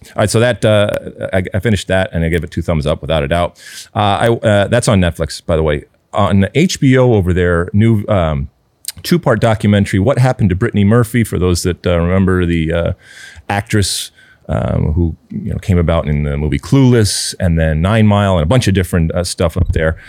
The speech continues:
Oops, sorry. Uh, she, uh, she passed away in the, uh, in the mid-aughts there, and there's all sorts of intrigue and, and mystery around, uh, her death and her husband, who then died a few le-, uh, years later. So that's a, that's an interesting one and a kind of a peek into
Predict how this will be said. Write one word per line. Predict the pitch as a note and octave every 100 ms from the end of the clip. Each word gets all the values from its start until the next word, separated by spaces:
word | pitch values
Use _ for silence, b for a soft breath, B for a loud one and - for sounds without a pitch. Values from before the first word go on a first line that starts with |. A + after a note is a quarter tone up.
| B
Oops, | - -
sorry. | - - B - -
Uh, | G2+ F#2 F2 D#2 - _ - - _ -
she, | - A#2+ G#2
uh, | G2
she | F#2
passed | A#2+ A2+ G2+
away | G#2+ G2+ F#2+ -
in | F#2+ E2+
the, | E2+ E2
uh, | E2 E2+
in | E2+
the | E2
mid-aughts | F2 F2 - - G2+ G#2 - -
there, | F2+ E2+ D#2
and | D#2+
there's | E2
all | B2 C3
sorts | A2 F#2+
of | D2+ -
intrigue | G2+ F2+ - F2+ E2
and, | D#2+ D#2+ F#2
and | E2+ F#2
mystery | G2 - F#2 E2 -
around, | F2+ F2+ F#2 F2+ E2+ E2+ D#2+ b b b -
uh, | E2 -
her | F2
death | D2+ G#2+ G2 F#2 - -
and | D2+ C#2 C2+ C2+
her | F2 - D#2 D2 C#2+
husband, | G#2+ G2 G#2 E2
who |
then | E2 E2
died | D#2
a | C2+
few | - E2
le-, | F#2+
uh, | G2 E2+
years | F2 D#2+ F#2
later. | G2 D#2+
So | D#2+
that's | F2+ A2 -
a, | G2 - -
that's | G#2+ A2 G2+
an |
interesting | F2+ - F2+ F2+ E2
one | E2
and | E2
a | D#2+
kind | - F2+
of | D2+
a |
peek | - - G2+ -
into | F#2 E2+ - F#2+ E2+